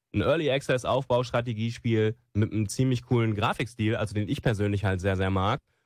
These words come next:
Und, ähm, ja, es geht halt eben darauf, ähm, darum, halt sich eine Industrie halt aufzubauen, was man eben aus den klassischen Aufbaustrategiespielen halt eben kennt. Und, ähm, ja, da seht ihr's auch. Ja,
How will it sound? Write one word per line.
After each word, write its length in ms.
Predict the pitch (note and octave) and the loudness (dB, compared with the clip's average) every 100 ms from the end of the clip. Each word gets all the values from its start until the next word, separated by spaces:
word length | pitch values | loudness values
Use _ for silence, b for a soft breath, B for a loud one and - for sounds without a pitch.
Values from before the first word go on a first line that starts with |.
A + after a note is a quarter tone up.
| _ _ - | _ _ -2
Und, 560 | G#2+ G#2+ G#2+ G#2+ G#2 - | 2 2 0 0 -2 0
ähm, 260 | G#2 G#2 G2+ | 0 0 0
ja, 180 | D#3 G2 | 0 -2
es 100 | - | -2
geht 100 | A2 | -2
halt 140 | A2 | -2
eben 200 | G#2+ G#2+ | -2 -2
darauf, 440 | G#2 G2+ G2+ E2+ - - | 0 2 0 0 -6 -2
ähm, 420 | G#2 G2 G2 F#2+ - | 0 2 0 -6 -4
darum, 360 | G2+ G2 G#2 | -2 0 0
halt 160 | G2+ G2 | 0 -2
sich 100 | A2 | 0
eine 60 | B2 | 0
Industrie 320 | B2+ A#2+ E3+ | 0 0 0
halt 120 | A2 | 2
aufzubauen, 600 | G#2+ - A2 G2+ A2 D3+ b b - | 0 -2 0 2 2 -2 b b -4
was 160 | F#2+ G2+ | -2 0
man 100 | F#2 | 0
eben 220 | F#2+ G2+ | 0 0
aus 100 | G2 | 0
den 140 | G2 | -2
klassischen 580 | G2 F#2+ G2 F#2+ G2+ G2 - | 0 -2 -2 0 0 0 0
Aufbaustrategiespielen 1300 | F#2 F#2+ - F#2+ F#2+ - F#2 G2 F#2 G2 - G2+ | -2 0 0 2 0 0 -2 0 2 0 2 2
halt 100 | G2 | 2
eben 240 | E2 G2+ G2+ | 0 -2 -2
kennt. 480 | C3 A#2 G2 C3+ - _ _ _ _ - | 0 0 -2 -6 -10 _ _ _ _ 0
Und, 520 | G2+ G2 G2 F#2+ F#2 G2+ | 2 4 2 0 0 0
ähm, 560 | F#2 F#2+ F#2+ F#2+ F#2 - _ - _ _ _ _ _ _ _ F#2 | 0 0 0 0 -2 -6 _ -20 _ _ _ _ _ _ _ -2
ja, 140 | E2 | -2
da 140 | - D#2+ | -2 -2
seht 160 | F2 | 0
ihr's 140 | D#2+ D#2 | -2 0
auch. 300 | D#2+ G2+ - _ _ _ _ _ _ _ - | 2 0 -2 _ _ _ _ _ _ _ 0
Ja, 120 | G2+ | 0